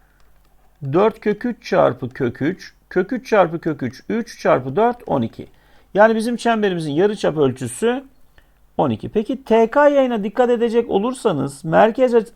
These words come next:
merkez açımız altmış derece. Yani çemberin altıda biri. Bir bölü altı çarpı iki çarpı pi çarpı yarıçapımız on iki. Yirmi dört pi bölü altı eşittir dört pi. Bir bölü altı yerine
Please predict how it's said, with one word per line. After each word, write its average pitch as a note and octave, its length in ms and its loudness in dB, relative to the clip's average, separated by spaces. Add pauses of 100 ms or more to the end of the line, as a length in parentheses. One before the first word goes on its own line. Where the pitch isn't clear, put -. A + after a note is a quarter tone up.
(160)
merkez G#3 380 0
açımız A#3 400 -2
altmış G3 480 2
derece. E3 500 0 (420)
Yani D#3+ 260 4
çemberin A3+ 480 2
altıda G#3+ 440 4
biri. E3 260 -2 (520)
Bir A3+ 260 -2
bölü F3+ 160 6
altı D#3+ 640 4 (120)
çarpı E3 640 2
iki G3+ 280 -6
çarpı A#2+ 560 0
pi A3 280 -6
çarpı A#3+ 460 0
yarıçapımız G#3 840 -2 (800)
on F#3+ 140 4
iki. B2 220 -4
Yirmi G3 360 -2
dört A#3 260 6
pi F#3 160 -2
bölü D3 160 2
altı C#3+ 240 4
eşittir D3+ 580 -6 (380)
dört - 380 0 (640)
pi. A#2 160 -4 (920)
Bir C4 200 0
bölü C#4 180 6
altı B3 320 6
yerine G#3+ 520 0